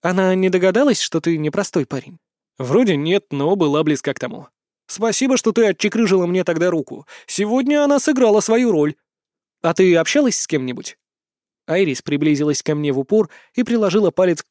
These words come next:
кости черепа за ухом. Иногда мы так общались без свидетелей. Нейроинтерфейс умудрялся передавать сообщения через палец.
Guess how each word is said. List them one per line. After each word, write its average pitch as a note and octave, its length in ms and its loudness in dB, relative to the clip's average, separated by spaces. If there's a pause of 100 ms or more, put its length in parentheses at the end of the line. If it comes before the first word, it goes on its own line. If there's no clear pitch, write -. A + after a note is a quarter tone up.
кости G3 380 0
черепа D#3 360 0
за E3+ 160 0
ухом. D#3 480 -6 (440)
Иногда G3 420 2
мы C#3+ 140 0
так D3 160 -4
общались C#3 440 -4
без C3+ 160 -2
свидетелей. - 680 -6 (440)
Нейроинтерфейс D#3+ 840 -2
умудрялся D3 500 -4
передавать C#3+ 440 -2
сообщения D3 600 -4
через D3 320 -4
палец. - 480 -10